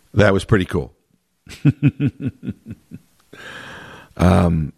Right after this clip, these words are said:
then I went to a place I always wanted to go, was the Baseball Hall of Fame in Cooperstown. And I went there in, uh, in August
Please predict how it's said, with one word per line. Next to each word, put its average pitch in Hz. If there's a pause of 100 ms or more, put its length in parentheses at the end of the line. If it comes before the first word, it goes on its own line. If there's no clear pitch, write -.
then 127
I 208
went 127 (220)
to 117
a 110
place 123
I 107
always 147
wanted 87
to -
go, 76 (1400)
was 110
the -
Baseball 135
Hall 147
of 139
Fame 214
in 107
Cooperstown. 107 (1000)
And 90
I 90
went 95
there 123 (1700)
in, 95
uh, 78
in 98
August 104